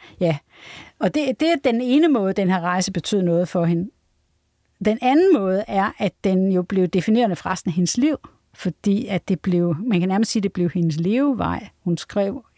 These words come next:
øh, en artikel til National Geographic.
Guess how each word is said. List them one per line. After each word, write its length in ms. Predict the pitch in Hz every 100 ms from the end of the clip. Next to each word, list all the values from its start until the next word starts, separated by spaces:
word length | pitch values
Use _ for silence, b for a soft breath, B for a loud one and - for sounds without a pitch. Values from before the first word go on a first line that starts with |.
| 196
øh, 60 |
en 540 | 160 180 196 160 160 156 B B
artikel 300 | 170 - 190
til 260 | 170 165 156
National 500 | 165 175 190 156 170 -
Geographic. 500 | 165 156 175 214